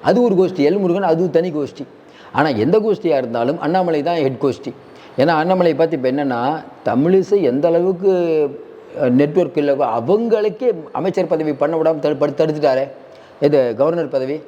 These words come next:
அதையும் தாண்டி விஜயதாரணி அவர்கள் பெரிய சப்போர்ட்டோட உள்ள வந்தாங்க, அவங்களுக்கும் எந்த பதவியும் கொடுக்காம வந்துட்டாரே. இந்த பக்கம் வானதி ஆஃப் ஆகியிருக்காங்க. அப்படிங்கும்போது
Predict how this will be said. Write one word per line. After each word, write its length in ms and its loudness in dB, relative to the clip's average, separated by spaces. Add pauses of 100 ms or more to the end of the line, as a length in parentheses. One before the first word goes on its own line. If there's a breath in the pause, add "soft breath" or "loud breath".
(260 loud breath)
அதையும் 380 0
தாண்டி 260 0
விஜயதாரணி 640 0
அவர்கள் 360 0 (120)
பெரிய 360 0
சப்போர்ட்டோட 340 0
உள்ள 300 2
வந்தாங்க, 360 -2 (140)
அவங்களுக்கும் 440 0
எந்த 220 0
பதவியும் 360 -2
கொடுக்காம 320 0
வந்துட்டாரே. 380 0 (460 loud breath)
இந்த 120 2
பக்கம் 220 0
வானதி 360 0
ஆஃப் 220 -2
ஆகியிருக்காங்க. 460 0
அப்படிங்கும்போது 480 0